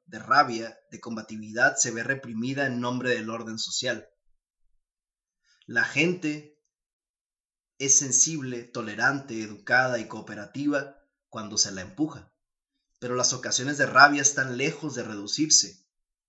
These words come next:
Al contrario, cuando los grandes movimientos de iniciativa se encuentran circunscritos a la rutina competitiva de los despachos, de los, de las administraciones y de las fábricas, uno se encuentra enfrentado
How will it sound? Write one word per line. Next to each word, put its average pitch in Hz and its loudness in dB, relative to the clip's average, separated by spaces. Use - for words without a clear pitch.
Al 110 -14
contrario, 131 2
cuando 113 -8
los 107 -8
grandes 127 0
movimientos 120 0
de 139 -2
iniciativa 127 0
se 120 0
encuentran 120 -4
circunscritos 127 -8
a 131 -8
la 120 -4
rutina 120 -8
competitiva 127 -6
de 127 2
los 110 -6
despachos, 131 0
de 117 -12
los, 110 -12
de 117 -12
las 110 0
administraciones 117 -6
y 110 -16
de 107 -8
las - -8
fábricas, 139 6
uno 156 2
se 147 6
encuentra 135 -4
enfrentado 120 -2